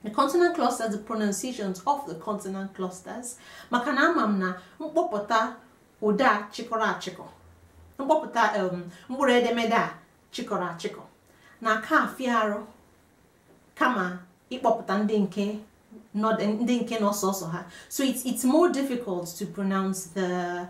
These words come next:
consonant clusters than the inv-, individual letters.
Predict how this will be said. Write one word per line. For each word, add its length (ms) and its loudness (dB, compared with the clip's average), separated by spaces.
consonant 420 2
clusters 500 -4
than 160 0
the 80 0
inv-, 320 -2
individual 440 0
letters. 420 -2